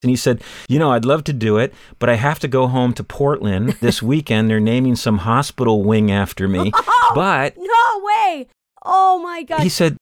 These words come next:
Speaker 1: "You know, I'd love to do the show, but I'm gonna be staying with my parents. We can do it from my family room."
Speaker 2: <laughs>
Speaker 1: And I said, "Absolutely." He said, "Well, would you do me a favor? Would you please call my parents and ask permission? You know, make sure it's okay."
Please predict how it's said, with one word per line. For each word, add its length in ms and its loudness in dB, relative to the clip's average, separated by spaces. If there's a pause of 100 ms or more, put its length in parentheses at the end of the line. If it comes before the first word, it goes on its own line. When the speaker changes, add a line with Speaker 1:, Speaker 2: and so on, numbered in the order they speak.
Speaker 1:
"You 120 0
know, 80 4
I'd 120 2
love 140 2
to 80 0
do 180 2
the 80 2
show, 320 2
but 260 -2
I'm 160 2
gonna 120 2
be 60 0
staying 260 0
with 100 2
my 140 2
parents. 400 -2 (220)
We 100 0
can 140 -2
do 120 2
it 60 -4
from 160 -2
my 100 2
family 400 -2
room." 280 -2 (200)
Speaker 2:
<laughs> 120 2 (240)
Speaker 1:
And 80 2
I 40 -4
said, 180 -6
"Absolutely." 680 0
He 60 0
said, 160 -4
"Well, 80 0
would 160 -2
you 60 -2
do 140 0
me 120 0
a 60 0
favor? 260 0
Would 160 -2
you 60 -4
please 320 -2
call 260 -2
my 160 2
parents 480 0
and 100 0
ask 280 -2
permission? 640 -2
You 100 -4
know, 120 0
make 180 -2
sure 160 -4
it's 100 -6
okay." 480 -2